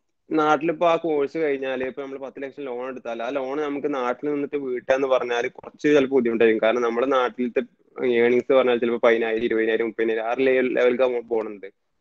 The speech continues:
അത് വെച്ചിട്ട് നമ്മള് ചിലപ്പോ കുറെ time എടുക്കുന്നുണ്ടാവും അത് വീട്ടാൻ. അതുകൊണ്ടാണ് നമ്മൾ കുറെ പേരൊക്കെ അല്ലെങ്കിൽ ഞാനൊക്കെ ജോ-, ഇ-, ഇങ്ങോട്ട് നോക്കിയത്.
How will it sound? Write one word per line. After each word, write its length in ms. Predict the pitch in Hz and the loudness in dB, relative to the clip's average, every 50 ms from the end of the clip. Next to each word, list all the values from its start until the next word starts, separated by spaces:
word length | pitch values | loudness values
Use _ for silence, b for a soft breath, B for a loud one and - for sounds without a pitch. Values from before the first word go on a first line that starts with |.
| _ _ _ _ - | _ _ _ _ -8
അത് 120 | 98 113 | -4 -2
വെച്ചിട്ട് 240 | 131 143 139 151 160 | -2 -2 0 0 0
നമ്മള് 360 | 156 151 156 165 156 156 151 | 2 2 2 0 0 -2 0
ചിലപ്പോ 220 | 151 151 143 156 151 | 0 0 0 2 4
കുറെ 220 | 147 143 139 143 | 4 6 6 4
time 300 | 139 147 139 131 127 135 | 4 2 0 0 0 -2
എടുക്കുന്നുണ്ടാവും 600 | 135 131 127 135 131 127 120 120 120 123 131 - - _ _ _ _ _ _ _ _ _ _ _ _ _ _ _ - | -4 -4 -6 -6 -6 -4 -4 -4 -4 -6 -8 -14 -20 _ _ _ _ _ _ _ _ _ _ _ _ _ _ _ -16
അത് 100 | 135 135 | -12 -10
വീട്ടാൻ. 380 | 131 127 120 - 110 110 110 | -10 -10 -10 -12 -14 -14 -14
അതുകൊണ്ടാണ് 440 | 101 107 110 120 135 151 165 160 170 | -12 -10 -10 -8 -6 -6 -4 -4 -4
നമ്മൾ 220 | 170 165 165 170 | -4 -4 -4 -2
കുറെ 260 | 160 160 151 151 151 143 | -2 0 0 0 0 0
പേരൊക്കെ 380 | 151 156 147 147 147 147 151 | 0 0 0 -2 -2 -2 -2
അല്ലെങ്കിൽ 360 | 147 147 147 143 139 135 143 | -2 -2 -2 -4 -4 -4 -4
ഞാനൊക്കെ 360 | 139 135 135 135 139 123 131 139 | -4 -4 -4 -6 -4 -4 -4 -4
ജോ-, 560 | 135 131 - 55 - - - - - - 135 | -4 -4 -8 -10 -14 -18 -20 -20 -18 -10 -6
ഇ-, 200 | 127 123 131 - - _ _ _ | -4 -4 -4 -6 -8 _ _ _
ഇങ്ങോട്ട് 400 | 143 135 131 135 135 123 156 156 | -8 -6 -4 -4 -2 0 2 2
നോക്കിയത്. 360 | 143 123 107 - 110 101 98 | 4 2 2 0 -2 -2 -2